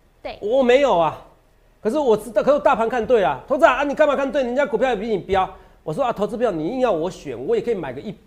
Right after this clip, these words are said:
Speaker 2: 买个一百档，我没有特别针对谁。我说他有基金科就一百档，我的意思是说，这个有时候是手法问题，或者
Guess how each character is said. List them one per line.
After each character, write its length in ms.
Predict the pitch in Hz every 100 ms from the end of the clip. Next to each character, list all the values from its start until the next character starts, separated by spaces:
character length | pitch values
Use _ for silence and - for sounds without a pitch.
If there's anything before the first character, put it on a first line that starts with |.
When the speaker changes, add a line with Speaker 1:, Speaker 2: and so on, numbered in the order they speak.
| _ _
Speaker 2:
买 120 | 151
个 80 | 139
一 80 | 226
百 300 | - 165 151
档， 220 | 156 135 117
我 140 | 185 226
没 60 |
有 40 | 294
特 120 | 269
别 80 | 214
针 200 | 240 240
对 160 | 233
谁。 260 | - 151 135
我 40 |
说 140 | 165 220
他 160 | 220
有 140 | 214 147
基 100 | 202
金 100 | 202
科 80 | 196
就 60 |
一 60 | 196
百 180 | 143 139
档， 180 | 120
我 100 | 131
的 60 | 233
意 60 | 269
思 40 |
是 60 | 202
说， 220 | 240 202 - - _ _ -
这 120 | 320
个 100 | 269
有 160 | 180 151
时 100 | 254
候 140 | 233
是 160 | 190 247
手 260 | - 170
法 200 | 240 135
问 200 | 180 170
题， 160 | 117 131
或 120 | 233
者 120 | 175